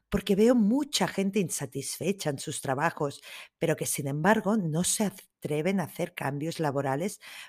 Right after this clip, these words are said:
porque no creen que haya más oportunidades para ellos. Y este no sé si es tu caso.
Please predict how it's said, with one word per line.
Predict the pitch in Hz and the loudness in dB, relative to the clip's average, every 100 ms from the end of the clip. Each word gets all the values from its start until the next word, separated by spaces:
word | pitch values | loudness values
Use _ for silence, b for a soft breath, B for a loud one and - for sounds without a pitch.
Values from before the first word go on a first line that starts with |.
| _ | _
porque | - - | -4 2
no | 175 247 | 4 4
creen | - 170 254 202 | 4 6 6 6
que | - | 2
haya | 160 160 | 2 0
más | 160 - | 0 0
oportunidades | 208 170 165 151 160 147 160 233 | 0 0 -2 -4 -4 0 0 -2
para | - 151 131 | 0 -2 2
ellos. | 170 240 185 - - B B B | 2 4 2 0 -10 B B B
Y | 190 | 4
este | 202 - 160 | 4 2 -4
no | 160 | -2
sé | 143 165 | -2 -2
si | - | -2
es | 156 | -4
tu | - 127 | -4 -6
caso. | - 123 - | -6 -6 -8